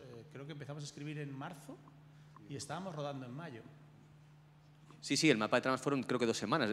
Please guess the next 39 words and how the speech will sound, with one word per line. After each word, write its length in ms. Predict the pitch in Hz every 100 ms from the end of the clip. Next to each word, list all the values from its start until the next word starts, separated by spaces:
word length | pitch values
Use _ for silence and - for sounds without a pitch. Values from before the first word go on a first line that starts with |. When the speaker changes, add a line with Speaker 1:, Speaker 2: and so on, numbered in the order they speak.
| 107
Speaker 2:
Lo 80 | 107
sé 140 | 131
porque, 240 | 165 156 120
Diego, 360 | 135 160 175 -
tú 180 | 131
viajabas 500 | 120 101 170 110 80
de, 520 | 95 90 87 85 85 -
y 80 | 98
que 300 | 110 107 117
fuiste 280 | - 113 127
tres 180 | 113 110
veces 340 | 147 87 -
o 80 | 90
dos. 180 | 90 - - - - 143 - - - - - - - - - - - - -
Sí, 80 |
dos 120 | 107 104
semanas 280 | 113 110
o 40 | 107
tres. 160 | 147
Es 60 | 113
decir, 180 | 110 107
que 80 | 101
lo, 200 | 95 98
lo, 460 | 95 92 92 - -
y 120 | 135
además 240 | 139 165 190
era 140 | 180
todo 260 | 185 185 175
porque 260 | 151 165
nos 200 | 143 -
hacían 340 | 107 143 160 143
llegar 240 | 131 160
al 80 | 135
estreno 380 | 151 156 190 113
de 60 |
H 120 | -
B 80 | 101
O 60 | 90
Max, 320 | 85 -